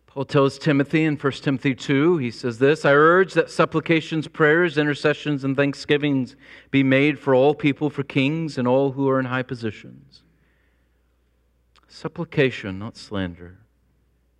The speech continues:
Would you remember that those over you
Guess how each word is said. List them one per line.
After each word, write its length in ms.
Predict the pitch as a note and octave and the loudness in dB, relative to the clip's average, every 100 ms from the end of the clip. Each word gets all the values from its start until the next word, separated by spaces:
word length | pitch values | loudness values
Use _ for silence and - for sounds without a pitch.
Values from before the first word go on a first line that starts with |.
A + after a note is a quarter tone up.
| _ _ _ _ _ _ _ _ _ _ _ _ | _ _ _ _ _ _ _ _ _ _ _ _
Would 140 | D3+ | -10
you 60 | G#3 | -4
remember 420 | B3 D3 C#3+ D3+ | 0 0 2 2
that 200 | C#3 A#2 | 0 0
those 300 | B2 C#3 C#3 | 0 0 -2
over 340 | B2 B2 B2+ C#3 | -2 -2 -2 -4
you 520 | C3 C#3+ E3 D#3+ | -4 -4 -8 -12